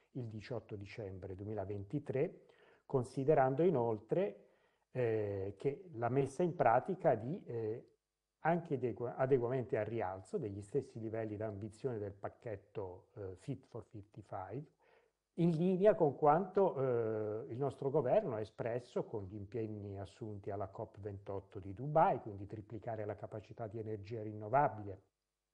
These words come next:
e raddoppiare il tasso medio annuo di miglioramento dell'efficienza energetica entro il duemilatrenta. Il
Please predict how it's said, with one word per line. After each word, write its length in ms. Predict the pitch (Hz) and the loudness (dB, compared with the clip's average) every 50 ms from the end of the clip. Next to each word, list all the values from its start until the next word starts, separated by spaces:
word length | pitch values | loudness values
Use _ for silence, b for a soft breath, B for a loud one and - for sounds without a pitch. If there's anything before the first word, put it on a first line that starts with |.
| _ _ _ _ _ _ _ _ _ _ _ _ _ _ - | _ _ _ _ _ _ _ _ _ _ _ _ _ _ 2
e 300 | - 170 160 143 165 - - | 4 4 4 4 2 -4 -8
raddoppiare 640 | 117 120 117 107 107 113 - - 147 131 123 110 | -6 -6 -6 -4 -6 -6 -4 0 2 4 4 4
il 140 | 104 104 - | 0 -4 -2
tasso 400 | - 135 117 113 - - - 120 | 2 2 2 2 2 -2 -6 -6
medio 380 | 120 120 120 117 107 113 110 110 | -4 -2 -2 -2 -2 0 0 2
annuo 300 | 113 117 113 107 107 104 | 2 0 0 -4 -4 -6
di 100 | 104 104 | -6 -6
miglioramento 600 | 107 107 101 117 117 113 113 117 117 113 107 - | -8 -6 -6 -4 -4 -2 -2 -2 -4 -4 -4 -4
dell'efficienza 600 | 113 113 113 - - 104 - 127 113 104 - 131 | -6 -6 -6 -8 -12 -12 -10 -10 -10 -8 -6 -6
energetica 720 | 120 123 131 117 104 107 117 107 101 - 110 101 - 104 95 | -4 -4 -4 -6 -6 -4 -6 -6 -6 -6 -10 -10 -8 -8 -8
entro 340 | 98 104 101 98 101 104 104 | -6 -8 -8 -8 -10 -10 -10
il 80 | 98 95 | -8 -8
duemilatrenta. 920 | 101 95 92 95 90 82 - - 92 87 87 90 92 - - 101 90 - b b b b b b b b b b b b b - | -10 -10 -12 -12 -14 -14 -14 -14 -14 -14 -14 -16 -18 -16 -14 -14 -14 -14 b b b b b b b b b b b b b -8
Il 220 | - 123 123 131 | -4 -4 -2 -2